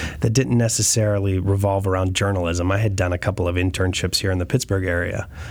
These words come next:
while I was in school at, uh, the local newspaper, uh, the Valley News Dispatch.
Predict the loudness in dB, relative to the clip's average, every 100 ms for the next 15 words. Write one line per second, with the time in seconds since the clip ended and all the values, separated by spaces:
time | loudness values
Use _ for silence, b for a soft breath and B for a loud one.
0 | -2 0 0 0 0 0 -2 0 0 0
1 | -4 -6 -4 -4 -2 -2 0 -4 -8 -12
2 | -4 0 0 0 0 0 2 0 -2 -2
3 | -2 -2 -4 -2 -2 0 0 2 2 2
4 | 2 0 -2 0 0 -2 -6